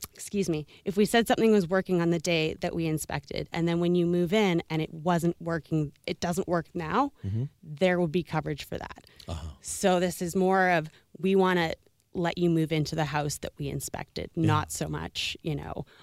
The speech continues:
Speaker 1: oh, it's been, you know, a month and something crazy's happened in that
Speaker 2: 'Cause
Speaker 1: month.
Speaker 2: one of the things I think is important for listeners to know is, uh, you, I mean, you guys know what to look for because you are trained building inspectors.
Speaker 1: Mm-hmm.
Speaker 2: Uh, however, you're not Superman or Superwoman.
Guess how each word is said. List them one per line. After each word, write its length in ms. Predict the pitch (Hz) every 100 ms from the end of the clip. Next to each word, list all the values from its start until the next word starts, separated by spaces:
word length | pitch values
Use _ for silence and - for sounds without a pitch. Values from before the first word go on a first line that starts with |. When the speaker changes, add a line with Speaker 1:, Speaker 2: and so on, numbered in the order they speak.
| - -
Speaker 1:
oh, 360 | 165 156 151 -
it's 220 | 160 -
been, 340 | 151 143 143
you 120 | 156
know, 260 | 151 - - _ _ _ _ -
a 80 | 160
month 480 | 143 143 - -
and 220 | 139 147 143
something 280 | - 151
crazy's 400 | 139 143 - -
happened 380 | 147 - - 165
in 80 | 160
that 140 | 165 139
Speaker 2:
'Cause 120 | 135
Speaker 1:
month. 60 |
Speaker 2:
one 100 | 190
of 60 | 330
the 80 | 330
things 220 | 196 156
I 80 | 139
think 100 | 143
is 140 | 110
important 340 | 110 131 139 117
for 140 | 113
listeners 340 | 117 - 110 -
to 80 |
know 260 | 95 95 95
is, 400 | 87 82 80 - - - - -
uh, 240 | 90 92 92 - _ _ _
you, 100 | 110 -
I 80 | 117
mean, 160 | 123
you 160 | 113 147
guys 240 | 147 131
know 140 | 123 120
what 180 | 113 110
to 80 |
look 180 | 98 104
for 260 | - 87 82
because 320 | 85 95 85
you 80 | 85
are 40 |
trained 540 | 80 - 101 98 95 -
building 240 | 87 98
inspectors. 580 | 101 - 107 127 160 - _ _ _ -
Speaker 1:
Mm-hmm. 260 | 160 143 98
Speaker 2:
Uh, 80 | -
however, 460 | 110 117 113 98 - _
you're 160 | 104 147
not 160 | 160
Superman 480 | 135 151 131 92 78 90
or 80 |
Superwoman. 560 | - 123 104 87 73